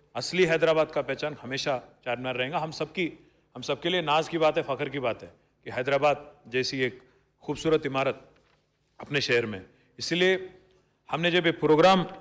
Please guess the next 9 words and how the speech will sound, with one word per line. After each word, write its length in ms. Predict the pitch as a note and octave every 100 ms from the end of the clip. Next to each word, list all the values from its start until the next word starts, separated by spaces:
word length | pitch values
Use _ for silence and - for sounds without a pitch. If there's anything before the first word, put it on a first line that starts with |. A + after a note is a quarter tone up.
| -
सीपीपी 500 | - C3+ C3+ E3 E3+
का 140 | E3+ D3+
लिया, 300 | C3+ A#2+ C3+ -
इसमें 220 | C#3 F3
कई 220 | E3 F#3+
सारे 260 | G3 G3 G3
ऐसे 260 | F3 -
provision 460 | - D3 D3+ D3+ D#3
हैं 200 | A#2 A2